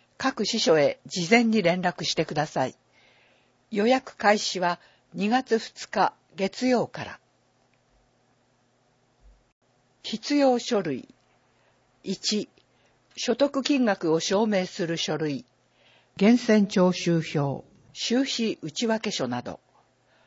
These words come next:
二、社会保険料の領収書、生命保険料、個人年金保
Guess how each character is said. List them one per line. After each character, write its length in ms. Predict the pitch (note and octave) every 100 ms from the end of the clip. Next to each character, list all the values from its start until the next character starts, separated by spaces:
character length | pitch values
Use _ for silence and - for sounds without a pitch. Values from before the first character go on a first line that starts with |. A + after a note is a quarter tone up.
| _ _ _ _ F3
二、 320 | F#3 G3 - _ _ _ _ _ _ _
社 220 | - A3+
会 220 | G#3+ C#4 C#4
保 180 | C4 B3+
険 220 | C4 A#3
料 180 | F3 C#3
の 140 | C#3
領 220 | E3 G3
収 260 | - F3+ D#3+
書、 300 | - B2+ - _ _ _ _ _
生 340 | - B3 C#4
命 220 | C#4 B3
保 180 | B3 E3
険 240 | G3 F3+ C#3+
料、 300 | C#3 G#2+ - _ _ _ _ _ _
個 160 | A3
人 240 | A3+ C#4 B3+
年 200 | C4 G#3
金 240 | F3 D3
保 160 | C3+